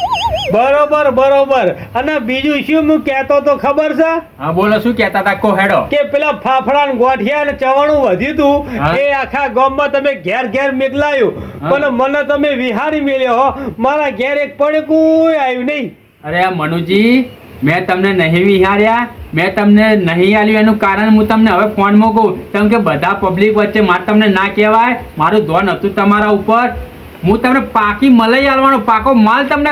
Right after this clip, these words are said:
Speaker 2: ખવડાવવાનો છું. ભલા મત ચમ સમજતા નહીં? તો ફાફડા હું મોઢું બગાડવાનું હોય યાર.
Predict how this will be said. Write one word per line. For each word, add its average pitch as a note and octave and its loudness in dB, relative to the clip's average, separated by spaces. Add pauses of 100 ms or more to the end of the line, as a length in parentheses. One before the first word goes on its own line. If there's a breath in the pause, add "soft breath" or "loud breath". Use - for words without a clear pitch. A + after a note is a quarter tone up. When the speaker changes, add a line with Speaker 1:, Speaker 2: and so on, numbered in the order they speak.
Speaker 2:
ખવડાવવાનો C4 2
છું. A#3 2
ભલા G3 0
મત A3+ -2
ચમ C#4+ 2
સમજતા C4+ 0
નહીં? C#4+ 0
તો B3+ 0 (240)
ફાફડા A#3 2
હું D4+ 4
મોઢું A3+ 2
બગાડવાનું G#3+ 2
હોય F#3 0
યાર. F3+ 0